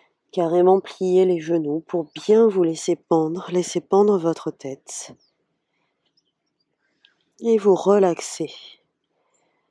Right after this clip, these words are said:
dans cette flexion avant debout.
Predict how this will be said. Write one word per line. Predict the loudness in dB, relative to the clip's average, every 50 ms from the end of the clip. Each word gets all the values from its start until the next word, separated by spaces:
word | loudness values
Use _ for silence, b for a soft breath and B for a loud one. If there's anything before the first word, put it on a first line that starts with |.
| _ _ _ _ _ _ _ _ _ _ _ _ _ _ _ _ _ _ _ _ _ _ _ _ _ _ _
dans | -4 -4 -4
cette | -2 -2 -2 -2 -2
flexion | -2 -2 0 0 0 -2 -4 -4 -2
avant | -2 -2 -2 -4 -4 -6
debout. | -6 -6 -8 -10 -12 -16 -14 -12 -12 -12 -14